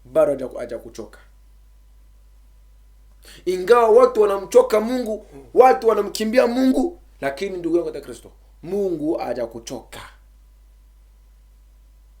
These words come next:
Mungu anakuita. Murudilie kwake. Ukaombe msamaha.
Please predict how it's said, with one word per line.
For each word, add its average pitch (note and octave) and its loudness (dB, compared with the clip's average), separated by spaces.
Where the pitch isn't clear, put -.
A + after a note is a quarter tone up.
Mungu D3 -2
anakuita. B2 -10
Murudilie E3+ 4
kwake. A3+ 2
Ukaombe F3+ 4
msamaha. A3 2